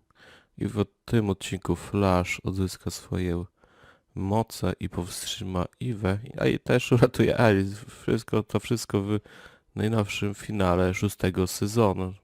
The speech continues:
czyli tak właściwie omówienie sezonu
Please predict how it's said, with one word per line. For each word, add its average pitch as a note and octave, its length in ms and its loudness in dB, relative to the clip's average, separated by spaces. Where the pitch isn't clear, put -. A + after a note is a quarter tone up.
czyli B2 320 -4
tak A2+ 160 -8
właściwie G2 580 -4
omówienie F2 720 0
sezonu E2+ 680 -2